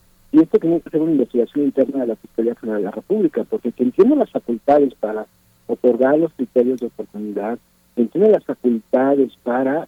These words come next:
eh, otorgar las suspensiones condicionales del proceso, o solicitar más bien la suspensión condicional del proceso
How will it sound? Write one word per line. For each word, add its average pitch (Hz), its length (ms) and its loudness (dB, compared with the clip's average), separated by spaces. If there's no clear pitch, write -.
eh, 113 360 -6
otorgar 123 460 2
las 160 140 2
suspensiones 123 540 -6
condicionales 120 560 -4
del 113 120 2
proceso, 123 540 -2
o 120 80 -10
solicitar 143 600 2
más 139 180 2
bien 127 220 0
la 123 100 -4
suspensión 123 460 -2
condicional 123 480 -2
del 131 80 -2
proceso 131 500 -4